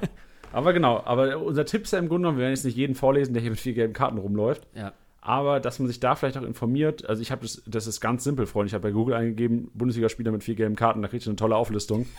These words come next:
Speaker 2: <laughs>
Speaker 1: Schaut sie euch an. Das, was ist, denkst du jetzt so, ich hätte es hier rausgearbeitet, ich hätte
Speaker 2: Ja.
Speaker 1: jeden Spieler hier angeguckt. Aber tatsächlich, also es gibt eine tolle Auflistung, ähm, unter bundesliga com einfach, ähm, also Google, Bundesligaspieler, vier gelbe Karten, kommt ihr direkt drauf.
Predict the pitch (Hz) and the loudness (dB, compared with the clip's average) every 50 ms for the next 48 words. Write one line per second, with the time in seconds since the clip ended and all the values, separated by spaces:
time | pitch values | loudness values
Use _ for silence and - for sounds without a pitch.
0 | - 202 - - 185 - - - - - - 127 127 123 143 127 120 - - 107 | -2 0 0 -2 -6 -6 -8 -10 -4 2 4 4 4 4 2 2 2 2 2 2
1 | 123 131 147 - - - - - - - 139 127 135 135 120 131 139 143 147 120 | 2 2 2 -2 -6 -14 -10 0 2 2 4 4 2 2 2 2 2 2 0 2
2 | - 139 143 - - 139 139 - 139 120 - 120 110 - - 113 95 113 147 147 | 2 2 2 4 0 0 2 2 0 0 0 -2 -4 0 0 2 4 6 4 4
3 | - - 107 98 98 98 101 98 92 - - - - 120 120 117 117 - - 120 | 4 2 4 4 4 4 2 0 0 -4 -6 -2 0 2 2 2 0 -4 0 2
4 | 135 131 123 117 120 117 131 127 - 127 139 - - - - - - - - - | 4 4 6 4 4 0 0 4 4 2 2 2 -6 -18 -20 -20 -20 -20 -20 -14
5 | - - 110 110 120 123 113 131 139 135 113 - 101 110 107 101 - 123 120 117 | -6 -6 -4 -2 0 0 0 0 -2 -2 -2 0 0 0 0 0 -2 -2 -2 -2
6 | - 127 123 - - 131 131 - 139 131 - - 135 135 139 - - _ - _ | 0 0 0 2 2 0 0 0 -4 -2 2 2 2 2 2 -2 -8 _ -20 _
7 | _ - - 107 110 110 110 113 110 117 107 120 107 113 127 135 131 - 127 120 | _ -6 -2 0 0 2 0 0 -2 -2 -4 -4 -2 0 0 -2 0 0 0 0
8 | 113 117 110 107 - - 120 120 127 127 - - 117 117 - 120 120 - - - | 0 0 -2 -2 0 0 0 2 2 0 -2 -4 -6 -4 -2 -2 -2 -2 -6 -14
9 | - 107 107 104 104 101 - - 98 104 107 107 107 - - - _ - 101 113 | -14 -12 -12 -12 -10 -10 -12 -12 -10 -10 -8 -8 -10 -12 -14 -16 _ -12 -2 0
10 | 120 120 123 123 123 123 123 120 127 - - - _ - - - _ - _ _ | 0 2 4 4 4 2 0 -4 -10 -16 -20 -20 _ -20 -20 -20 _ -20 _ _
11 | - 123 117 113 123 110 107 - 117 110 110 107 - - 110 104 101 101 98 - | -2 -2 0 0 0 -2 -2 -2 -2 -2 -2 -2 0 -2 -2 0 0 -2 -2 -2
12 | - 101 104 104 104 101 - - 110 101 101 101 95 95 92 - 98 95 95 95 | -2 -2 -2 -2 -4 -8 -6 -8 -8 -8 -6 -8 -8 -8 -8 -8 -4 -4 -4 -4
13 | - - | -4 -10